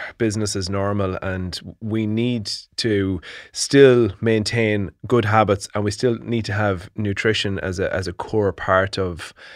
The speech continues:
uh, our, our, our habits and, and good habits.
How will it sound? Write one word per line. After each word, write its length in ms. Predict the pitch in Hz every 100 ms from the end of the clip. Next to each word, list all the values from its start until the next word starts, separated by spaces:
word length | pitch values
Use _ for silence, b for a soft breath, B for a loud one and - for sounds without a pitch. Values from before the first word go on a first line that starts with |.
| B B -
uh, 300 | 85 85 82 - -
our, 580 | 98 92 90 87 80 80 _ _ -
our, 280 | 98 92 80 -
our 120 | 82
habits 540 | - 120 143 92 - -
and, 260 | 101 98 -
and 180 | 98 92
good 200 | 131 127
habits. 480 | 107 80 73 -